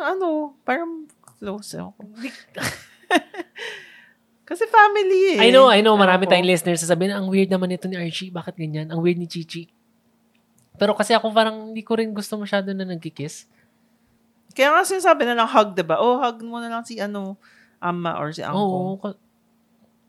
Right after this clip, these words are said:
Speaker 1: Mm, more
Speaker 2: Hindi
Speaker 1: on
Speaker 2: ko
Speaker 1: hug
Speaker 2: alam.
Speaker 1: na lang
Speaker 2: Oo,
Speaker 1: kayo.
Speaker 2: more on hug.
Speaker 1: Mm.
Speaker 2: So, yun nga, siguro damage ako. I don't know. I,
Speaker 1: Mm.
Speaker 2: hindi ko talaga alam.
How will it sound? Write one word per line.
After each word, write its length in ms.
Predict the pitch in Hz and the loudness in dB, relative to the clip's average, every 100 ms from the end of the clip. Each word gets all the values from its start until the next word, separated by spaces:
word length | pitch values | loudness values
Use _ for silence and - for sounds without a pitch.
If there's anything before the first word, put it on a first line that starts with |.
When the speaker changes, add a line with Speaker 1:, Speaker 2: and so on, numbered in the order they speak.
| _ _ _ _ _ _ _ | _ _ _ _ _ _ _
Speaker 1:
Mm, 160 | 160 156 | -16 -8
more 160 | 185 | 0
Speaker 2:
Hindi 80 | 202 | 0
Speaker 1:
on 80 | 233 | 2
Speaker 2:
ko 60 | 233 | 0
Speaker 1:
hug 100 | 202 | 0
Speaker 2:
alam. 80 | |
Speaker 1:
na 140 | 185 180 | -2 -4
lang 100 | 165 | 0
Speaker 2:
Oo, 140 | 160 | 2
Speaker 1:
kayo. 160 | 151 143 139 | 2 -2 -4
Speaker 2:
more 220 | 160 226 | -2 -2
on 100 | 254 | -2
hug. 260 | 147 135 165 160 _ | -6 -8 -10 -18 _
Speaker 1:
Mm. 300 | 151 139 147 156 _ _ _ _ | -18 -16 -18 -20 _ _ _ _
Speaker 2:
So, 340 | - 190 175 185 | -16 -8 -2 2
yun 160 | 226 | 4
nga, 160 | 202 165 | 4 2
siguro 400 | 180 190 190 180 | 4 6 8 8
damage 400 | 156 147 160 156 | 8 6 6 2
ako. 300 | 208 208 190 | 2 4 2
I 160 | 165 151 | 2 2
don't 240 | 151 214 | 2 2
know. 380 | 185 165 165 170 | 4 4 2 -4
I, 160 | 151 147 | -8 -8
Speaker 1:
Mm. 320 | 160 160 160 | -10 -14 -12
Speaker 2:
hindi 140 | 151 | -10
ko 80 | 139 | -6
talaga 320 | 160 151 147 | 0 0 2
alam. 240 | 156 147 | -2 -4